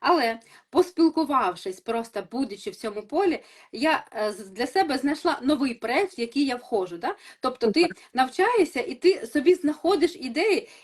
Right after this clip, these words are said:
Speaker 1: І, до речі, дуже цікавий фінансовий проєкт.
Speaker 2: Цікаво. Вже й
Speaker 1: Да.
Speaker 2: мені цікаво.
Speaker 1: Да, поді-, поділюся потім,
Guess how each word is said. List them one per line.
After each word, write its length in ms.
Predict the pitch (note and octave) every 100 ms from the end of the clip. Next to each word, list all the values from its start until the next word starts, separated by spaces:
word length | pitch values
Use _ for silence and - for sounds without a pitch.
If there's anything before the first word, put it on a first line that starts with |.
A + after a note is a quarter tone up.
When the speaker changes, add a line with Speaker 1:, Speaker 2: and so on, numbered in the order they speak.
| -
Speaker 1:
І, 180 | A#3
до 280 | A3+ G3 A#3
речі, 600 | B3+ F4 - D4 B3 A3 G3+
дуже 220 | B3 C4
цікавий 440 | C4 A#3 C4 A#3
фінансовий 600 | A3 C#4+ F3 E3 - E3+
проєкт. 440 | E3 E3+ D#3+ D#3 _ _ _ _ _ F4+
Speaker 2:
Цікаво. 560 | D4 G4 - C4 B3 C4 - _ _ _ _
Вже 340 | F4+ F#4+ F4 A4+
й 100 | G#4+
Speaker 1:
Да. 40 | A4
Speaker 2:
мені 180 | E4 G4
цікаво. 640 | - G#4+ - D#4 D#4+ G#4+ - F#4+ - - - - E4+
Speaker 1:
Да, 300 | A#3+ D#4 D4
поді-, 360 | D4 C#4+ C4 A3+
поділюся 600 | D#4 C4 D4 C4+ B3+ B3
потім, 320 | D#4+ A4+